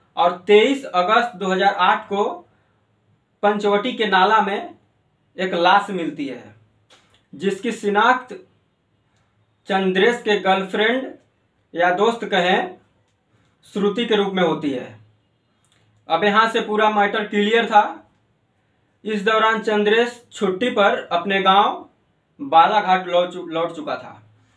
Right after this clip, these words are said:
भोपाल पुलिस वहाँ से चंद्रेश को गिरफ्तार करके लाती है और धीरे धीरे यह केस एक साल चलता है। एक साल चलने के बाद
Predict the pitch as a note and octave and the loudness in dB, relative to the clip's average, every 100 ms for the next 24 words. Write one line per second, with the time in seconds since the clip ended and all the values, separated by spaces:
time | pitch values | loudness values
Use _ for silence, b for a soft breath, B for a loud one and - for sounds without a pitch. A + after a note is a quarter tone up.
0 | _ _ _ C3+ D#3+ G#3+ A#3 G#3+ A#3 A#3+ | _ _ _ -8 2 4 4 2 -4 -2
1 | A3+ G#3+ A3+ A3+ A#3 C#4+ - _ _ _ | 0 2 2 0 -2 -4 -12 _ _ _
2 | _ _ _ _ - G3 F#3+ G#3 A3 G#3+ | _ _ _ _ -4 -2 0 0 0 -2
3 | F#3 F#3+ - F#3 G#3 G#3+ F#3+ G3 F3+ A3+ | 0 0 4 4 4 0 -2 0 0 0
4 | G#3 G3 D4 - _ _ _ _ _ _ | -4 -4 -6 -12 _ _ _ _ _ _
5 | _ _ _ _ _ _ - F3 F#3 F#3+ | _ _ _ _ _ _ -4 -2 0 0
6 | A3+ G3 A3 A3+ G3+ F#3+ A3 - G3+ A3 | 0 2 0 0 0 0 -2 -2 -4 -4
7 | - A3+ G3+ F#3+ F#3 G#3+ F#3+ A3 - _ | 0 -2 0 -2 2 2 2 -4 -8 _
8 | _ _ _ - G#3+ A3+ - G#3+ G#3 G#3 | _ _ _ -4 -2 -2 0 0 0 0
9 | G#3 G#3+ G3 F3+ F#3 - - | 0 -2 0 4 4 2 -2